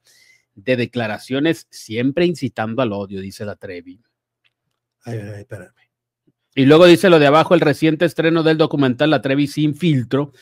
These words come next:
Speaker 1: que bajo la producción de Sebastián Jiménez se estrenó por vix este veinticuatro de octubre, o sea, hoy,
Speaker 2: Sí.
Speaker 1: ha desatado controversia entre la famosa y la conductora.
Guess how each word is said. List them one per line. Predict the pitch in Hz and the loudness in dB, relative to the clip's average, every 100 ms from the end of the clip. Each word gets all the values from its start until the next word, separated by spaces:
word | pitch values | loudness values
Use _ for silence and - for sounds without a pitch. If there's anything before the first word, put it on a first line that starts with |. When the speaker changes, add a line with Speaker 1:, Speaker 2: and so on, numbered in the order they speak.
| _ | _
Speaker 1:
que | - | 2
bajo | 165 165 170 | 4 6 2
la | 151 | 4
producción | 147 127 147 143 | 0 0 -2 -2
de | |
Sebastián | 151 131 117 139 131 | -2 -2 -2 -4 -6
Jiménez | - 135 135 127 | -2 -2 -2 -4
se | |
estrenó | 120 - 110 123 | -6 -6 -6 -4
por | 120 120 98 | -2 -2 0
vix | 127 214 - | -4 -4 -6
este | 135 - | -8 -4
veinticuatro | 131 113 107 127 127 131 | -4 -4 -8 -8 -6 -4
de | 110 | -4
octubre, | - - 165 196 - _ _ | -2 0 2 0 -4 _ _
o | - | -16
sea, | - 104 | -6 -2
hoy, | 120 190 - _ _ _ | 0 0 -2 _ _ _
Speaker 2:
Sí. | - 117 90 | -16 -8 0
Speaker 1:
ha | 135 | 2
desatado | 151 156 139 113 143 160 147 | 2 2 -2 2 2 2 2
controversia | 135 117 117 135 143 165 | -2 -2 0 0 0 -4
entre | 143 127 | -2 -2
la | 135 | -2
famosa | 143 139 147 151 190 - | 0 -2 -2 -4 -6 -10
y | - 196 | -6 -4
la | 202 185 | -4 -4
conductora. | 196 196 185 - 110 - | -10 -12 -14 -14 -16 -16